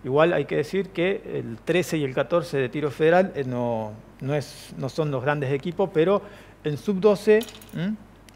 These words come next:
está en la segunda ubicación con diez puntos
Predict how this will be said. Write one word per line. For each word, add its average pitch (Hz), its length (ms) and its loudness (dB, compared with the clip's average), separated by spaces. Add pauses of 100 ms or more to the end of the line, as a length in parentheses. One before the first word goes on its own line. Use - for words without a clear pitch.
está 139 800 6
en 139 360 -2
la 131 100 0
segunda 165 400 -2
ubicación 156 580 0
con 131 400 -2
diez 160 160 0
puntos 185 560 -2